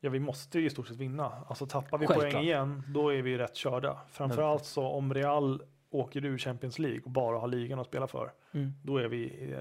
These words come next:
Speaker 1: rätt rökta, skulle jag vilja påstå. För då kan de lägga all fokus på det och borde inte tappa mycket poäng.
Speaker 2: Mm.
Speaker 1: Eh, så att vi måste vinna. Eh, och jag hoppas att vi... Sociedad är dock jäkligt luriga. Så de är väl uppe
Speaker 2: Ja.
Speaker 1: på typ tredje plats eller någonting.
Speaker 2: Ja, de är extremt duktiga och
Speaker 1: Mm.
Speaker 2: bra form.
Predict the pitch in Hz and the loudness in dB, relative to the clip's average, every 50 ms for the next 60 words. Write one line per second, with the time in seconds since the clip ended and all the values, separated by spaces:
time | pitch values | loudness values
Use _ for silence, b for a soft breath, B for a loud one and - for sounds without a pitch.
0 | - - - - - 135 127 110 - - - 135 135 123 113 - - - 165 - | -8 -8 -8 -4 -2 -2 -2 -2 -4 -6 -4 -2 -2 -2 -2 -2 -2 -4 -2 -2
1 | 147 135 131 127 127 127 131 127 120 - - 131 - - 131 131 131 135 135 135 | -2 -6 -6 -6 -8 -8 -8 -8 -10 -10 -14 -14 -10 -6 -4 -2 0 0 0 -2
2 | 127 - - _ _ _ _ _ _ _ _ _ _ _ _ - - 147 127 120 | -4 -6 -12 _ _ _ _ _ _ _ _ _ _ _ _ -10 -8 -6 -6 -6
3 | 117 113 110 107 113 117 135 139 135 - - 117 - - 113 - - 127 127 113 | -6 -6 -6 -4 -2 0 0 -2 -2 -4 -10 -12 -12 -14 -12 -8 -6 -6 -4 -4
4 | 110 117 117 113 113 113 113 113 - - - 139 - - 131 120 113 - - 135 | -4 -4 -4 -6 -6 -8 -10 -12 -12 -12 -12 -12 -10 -10 -10 -12 -12 -12 -14 -12
5 | 135 131 131 131 135 - _ - - 139 131 123 127 B B B B _ _ _ | -10 -10 -10 -10 -12 -18 _ -6 -4 -2 -2 -4 -6 B B B B _ _ _
6 | _ 135 131 127 123 123 123 123 - - 127 - - - 127 - 135 139 156 151 | _ -14 -12 -12 -12 -12 -12 -12 -12 -14 -16 -14 -10 -10 -8 -8 -6 -4 -4 -4
7 | 139 - - 135 131 127 120 135 147 135 131 - - - - 135 131 87 62 120 | -4 -4 -6 -4 -4 -4 -2 -2 -4 -4 -4 -8 -14 -14 -10 -8 -8 -6 -8 -8
8 | 120 117 113 113 113 - - _ _ _ _ _ - 139 123 120 120 123 - - | -8 -10 -10 -12 -12 -16 -20 _ _ _ _ _ -8 -6 -6 -4 -6 -8 -8 -8
9 | 135 135 - 123 123 120 117 113 110 117 127 - - _ - 160 - - _ _ | -8 -8 -8 -10 -6 -4 -4 -4 -4 -6 -10 -16 -20 _ -20 -20 -20 -20 _ _
10 | _ _ _ _ _ _ _ - - - - - 143 135 - 135 135 147 165 185 | _ _ _ _ _ _ _ -20 -20 -14 -10 -10 -8 -6 -4 -2 0 0 0 -2
11 | 180 165 139 - 175 139 135 - 147 135 151 165 143 135 151 - - - - 135 | -6 -10 -10 -8 -8 -8 -8 -8 -10 -8 -8 -8 -8 -8 -8 -8 -8 -10 -8 -8
12 | 131 127 147 165 175 180 143 131 135 - 123 127 120 - - 135 120 113 113 - | -8 -6 -6 -6 -4 -4 -4 -4 -4 -6 -8 -12 -12 -10 -8 -8 -8 -6 -8 -8
13 | 175 165 - - - 139 131 120 117 - 123 123 123 131 139 131 139 139 139 135 | -8 -10 -10 -12 -12 -12 -12 -10 -6 -2 -2 0 2 2 4 4 6 6 4 4
14 | 139 - - - 202 190 160 127 135 131 - - 185 170 139 110 - - 123 131 | 2 0 0 2 4 4 4 4 2 2 2 4 4 4 6 4 2 2 4 4
15 | 123 127 143 165 160 165 - - 151 120 104 | 6 8 8 8 8 6 6 4 2 2 2